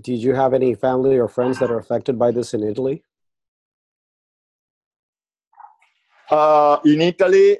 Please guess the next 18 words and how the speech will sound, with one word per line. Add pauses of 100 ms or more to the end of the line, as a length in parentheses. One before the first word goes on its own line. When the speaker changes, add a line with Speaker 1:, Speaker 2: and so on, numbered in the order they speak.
Speaker 2:
uh,
I
know (100)
people
who
are
affected (140)
by, (260)
by
the
virus
in
Italy,
not
a
really
direct
friend